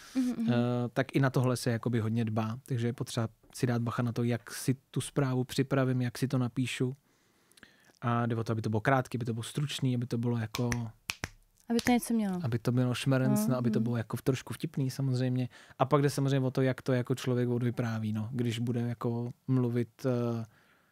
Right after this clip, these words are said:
Speaker 2: špatně, tím nemyslím, že bude, já nevím, ráčkovat, to je všem asi jedno, ale, ale,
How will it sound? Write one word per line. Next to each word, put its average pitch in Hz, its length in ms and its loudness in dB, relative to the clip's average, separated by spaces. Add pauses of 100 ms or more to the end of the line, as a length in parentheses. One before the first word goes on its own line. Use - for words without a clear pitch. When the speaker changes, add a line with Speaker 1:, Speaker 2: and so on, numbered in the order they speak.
(140)
Speaker 2:
špatně, 127 1080 -2
tím 127 180 0
nemyslím, 123 440 -2
že 120 100 0
bude, 117 200 -2
já 117 100 -4
nevím, 120 200 -2
ráčkovat, 120 560 -6
to 131 100 -10
je 123 40 -6
všem 127 220 -6
asi 117 200 -6
jedno, 120 300 -4 (120)
ale, 117 520 -4 (760)
ale, 117 380 -4